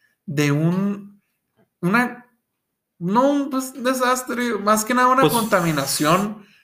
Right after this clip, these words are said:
Speaker 1: nuclear
Speaker 2: Radi-, radiactiva,
Speaker 1: ra-,
Speaker 2: ¿no?
Speaker 1: radioactiva que es de la, de la misma magnitud que Chernobyl.
Speaker 2: Según yo era más, ¿no?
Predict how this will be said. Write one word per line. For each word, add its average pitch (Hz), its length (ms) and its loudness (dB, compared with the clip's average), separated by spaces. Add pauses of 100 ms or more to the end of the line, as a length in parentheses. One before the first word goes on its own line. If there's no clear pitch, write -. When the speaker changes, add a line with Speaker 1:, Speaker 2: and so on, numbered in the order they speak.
Speaker 1:
nuclear 165 880 0 (380)
Speaker 2:
Radi-, 123 400 0
radiactiva, 117 680 2
Speaker 1:
ra-, 104 40 -2
Speaker 2:
¿no? - 100 0
Speaker 1:
radioactiva 156 1040 0 (160)
que 147 960 -2 (960)
es 156 160 0
de 202 100 2
la, 196 180 2
de 143 200 0
la 139 100 2
misma 147 240 0
magnitud 143 520 -4
que 165 380 -4
Chernobyl. 131 520 -10
Speaker 2:
Según 123 280 0
yo 131 80 4
era 180 100 4
más, 127 340 0
¿no? 117 400 -6